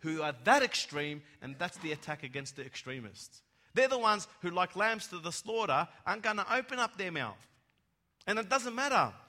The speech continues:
whether they're right or they're wrong. They've decided that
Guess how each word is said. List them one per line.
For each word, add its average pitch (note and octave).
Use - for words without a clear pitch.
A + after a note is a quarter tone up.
whether G#3
they're F#3
right B3+
or A#3
they're F#3+
wrong. B3
They've A#3
decided A#3
that G3